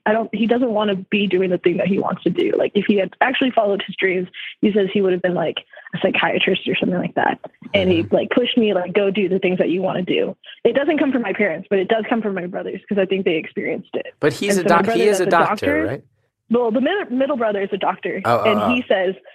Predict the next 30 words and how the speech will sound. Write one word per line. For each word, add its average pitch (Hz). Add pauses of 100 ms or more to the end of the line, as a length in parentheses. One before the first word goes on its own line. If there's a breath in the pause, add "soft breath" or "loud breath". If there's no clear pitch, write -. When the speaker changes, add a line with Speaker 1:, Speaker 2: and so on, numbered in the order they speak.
(140 loud breath)
Speaker 1:
he, 269
like, 214
pushed 254
me 208
to 214
go 202
be 190
a 180
singer. 202
Like, 175
he 220
was 185
like, 185 (240 loud breath)
"You 240
have, 220
like, 202
what 208
it 175
takes. 339
Like, 220
just -
go 220 (460)
do, 277
like, 196
be 233
a 233
singer. 311
Like, 185
you 208
could 202